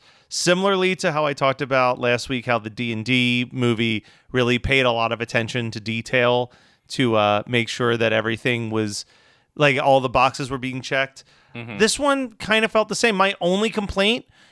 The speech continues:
Speaker 1: is my same complaint I have with every Illumination movie
Speaker 2: Mm-hmm.
Speaker 1: is, like, these fucking weird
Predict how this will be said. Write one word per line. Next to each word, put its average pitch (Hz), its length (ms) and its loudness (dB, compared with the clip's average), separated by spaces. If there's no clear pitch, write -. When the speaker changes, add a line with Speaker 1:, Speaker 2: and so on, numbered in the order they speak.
Speaker 1:
is 147 120 0
my 143 140 0
same 151 300 0
complaint 165 480 -2
I 143 100 -2
have 139 240 2
with 135 240 -2
every 139 300 2
Illumination 139 680 -2
movie 175 420 -6
Speaker 2:
Mm-hmm. 113 360 -12
Speaker 1:
is, 139 240 2
like, 123 240 2
these 127 240 -6
fucking 135 500 -4
weird 135 580 0